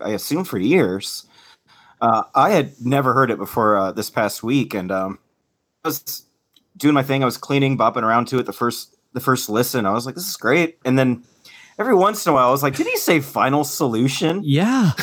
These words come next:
Speaker 1: Like, was, was that a hard N-word? <laughs> Like,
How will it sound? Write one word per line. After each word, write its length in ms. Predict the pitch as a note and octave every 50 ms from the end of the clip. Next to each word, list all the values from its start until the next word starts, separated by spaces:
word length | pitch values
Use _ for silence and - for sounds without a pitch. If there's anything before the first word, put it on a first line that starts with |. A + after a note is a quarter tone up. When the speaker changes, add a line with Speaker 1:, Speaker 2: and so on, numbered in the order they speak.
| - -
Speaker 1:
Like, 340 | - F3 D#3+ D#3 D3+ - - B3 B3 - - - - - - B3 - - - A#3 A3
was, 340 | D3 F3 F#3+ F3 E3+ A3+
was 240 | A#3 D4 G4+ G4+ F4+
that 140 | G#4 A4+ G#4 -
a 120 | G3 E3
hard 480 | C3+ - - C#3 C3 C3+ C#3+ D#3+ E3 C3+
N-word? 560 | A2 G#2 A#2+ C#3 D#3 E3+ F3 F#3 F#3 F#3 E3+ -
<laughs> 60 | -
Like, 560 | - - - - E3 C#3+ F#3 - - - -